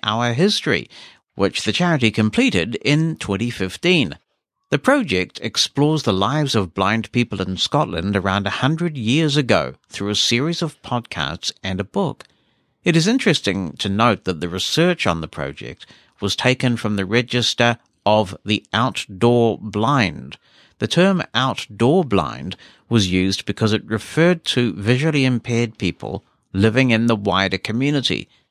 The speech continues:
as opposed to those living in the institutions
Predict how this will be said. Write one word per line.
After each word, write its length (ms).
as 140
opposed 640
to 120
those 360
living 260
in 180
the 140
institutions 800